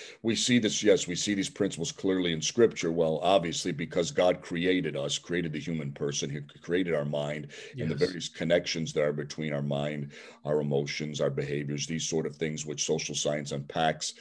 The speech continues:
Speaker 1: more and more, and neuroscience unpacks, and these sort of things, and cognitive sciences unpack. God created,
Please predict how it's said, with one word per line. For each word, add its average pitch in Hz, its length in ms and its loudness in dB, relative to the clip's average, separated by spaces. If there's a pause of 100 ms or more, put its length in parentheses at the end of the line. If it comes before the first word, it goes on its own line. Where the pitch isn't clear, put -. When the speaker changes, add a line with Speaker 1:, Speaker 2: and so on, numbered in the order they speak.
(280)
Speaker 1:
more 80 280 2
and 76 80 -4
more, 76 340 2
and 76 160 -2
neuroscience 76 720 0
unpacks, 71 500 -2
and 71 100 -6
these 73 140 -6
sort 73 220 -2
of 73 100 -6
things, 73 300 -6
and 71 100 -10
cognitive 73 380 -2
sciences 71 440 -4
unpack. 71 440 -4
God 90 260 2
created, 80 680 0